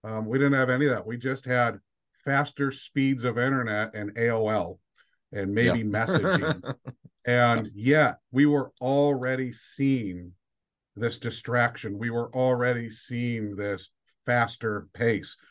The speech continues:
Speaker 1: We were seeing humans who didn't previously exhibit, uh, attention deficit disorder traits, starting to see it creep into the workplace, into the home space.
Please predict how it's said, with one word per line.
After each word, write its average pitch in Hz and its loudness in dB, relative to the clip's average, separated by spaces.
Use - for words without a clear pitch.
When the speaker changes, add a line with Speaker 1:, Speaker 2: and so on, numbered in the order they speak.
Speaker 1:
We 127 2
were 143 4
seeing 131 -2
humans 143 0
who 107 -10
didn't 147 0
previously 117 0
exhibit, 104 0
uh, 113 0
attention 139 2
deficit 123 -4
disorder 110 -2
traits, 120 -4
starting 131 0
to 110 -8
see 127 -4
it - -4
creep 139 0
into 131 0
the 117 0
workplace, 104 -6
into 127 2
the 117 -2
home 135 2
space. - -10